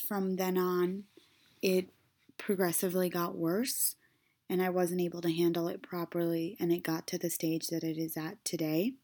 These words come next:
I feel that this blog or podcast series is gonna help me share my feelings with a nice community that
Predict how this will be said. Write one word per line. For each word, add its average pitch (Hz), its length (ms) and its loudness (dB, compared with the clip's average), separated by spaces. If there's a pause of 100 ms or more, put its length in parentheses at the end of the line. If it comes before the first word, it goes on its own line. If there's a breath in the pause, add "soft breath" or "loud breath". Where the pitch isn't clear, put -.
(2250 loud breath)
I 202 120 2
feel 220 460 4
that 214 260 0
this 185 260 6
blog 170 680 0 (580)
or 170 180 0 (220)
podcast 190 720 0
series 180 640 2 (340 loud breath)
is 196 160 4
gonna 202 220 2
help 180 260 -2
me 196 140 0
share 180 260 2
my 180 160 0
feelings 175 640 0
with 170 200 2 (1900 loud breath)
a 214 60 0
nice 175 460 2
community 180 560 0
that 170 400 -4